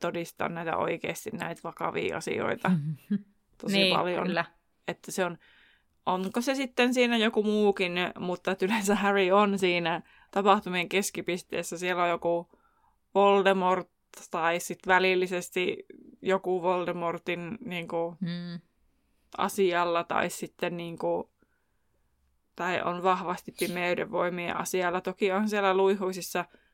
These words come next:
Speaker 1: nytkin näitä kuollonsyöjien niinku lapsia, jotka niinku myöhemmin sit opitaan, että ne on oppinut niitä pimeyden voimia. Et nekin tietysti voi aiheuttaa sit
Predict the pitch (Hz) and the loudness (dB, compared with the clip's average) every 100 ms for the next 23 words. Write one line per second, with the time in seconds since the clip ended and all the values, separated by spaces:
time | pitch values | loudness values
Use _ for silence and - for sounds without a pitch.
0 | _ - 185 190 185 175 - 175 165 170 | _ -12 0 0 2 -4 -2 -2 -4 -2
1 | 165 160 160 156 160 - _ - 165 160 | 0 0 0 -2 -6 -12 _ -12 -10 -6
2 | 160 160 - _ _ _ _ - 185 202 | -4 -6 -8 _ _ _ _ 0 2 2
3 | - 196 170 165 - - - _ _ _ | 0 0 0 -2 -2 -4 -4 _ _ _
4 | _ _ _ _ - 156 165 175 196 233 | _ _ _ _ -12 -8 -6 0 2 2
5 | 185 190 143 170 170 170 175 180 175 175 | 2 -2 -2 -2 -2 0 0 0 -2 0
6 | 202 - 214 175 165 156 165 - _ _ | 0 0 -2 -2 -4 -4 -6 -6 _ _
7 | _ _ _ _ _ _ _ _ - 190 | _ _ _ _ _ _ _ _ 4 4
8 | 180 170 170 160 185 190 196 226 247 247 | 4 0 -2 2 4 4 4 4 4 0
9 | _ _ _ _ _ _ _ _ _ _ | _ _ _ _ _ _ _ _ _ _
10 | _ _ _ - 175 180 180 175 185 190 | _ _ _ -8 -4 -4 -2 0 0 0
11 | 190 190 190 190 185 214 208 - 208 220 | 0 -2 0 4 4 4 2 0 -2 -2